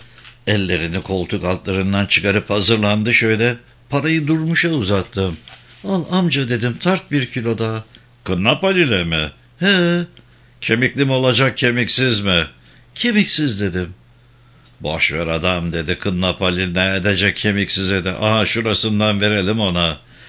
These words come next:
Kaburga kısmından bir parça koparacak oldu." "Dur amca," dedim, "niye şurasından ver?" Kızmıştı, elindeki bıçağı durdurup bana ters ters baktı. "Sana ne?" dedi, "çekil şöyle."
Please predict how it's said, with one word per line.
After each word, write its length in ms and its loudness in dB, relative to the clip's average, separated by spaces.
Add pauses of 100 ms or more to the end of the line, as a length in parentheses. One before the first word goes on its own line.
(260)
Kaburga 460 2
kısmından 640 2
bir 180 2
parça 360 0
koparacak 580 0
oldu." 460 -2 (220)
"Dur 160 0 (100)
amca," 360 -2
dedim, 380 -6
"niye 200 2
şurasından 800 -2
ver?" 160 0 (600)
Kızmıştı, 520 2
elindeki 480 2
bıçağı 380 0
durdurup 420 -2
bana 220 0
ters 300 -2
ters 280 -2
baktı. 460 -4 (500)
"Sana 500 2
ne?" 200 4
dedi, 280 0
"çekil 340 4
şöyle." 500 0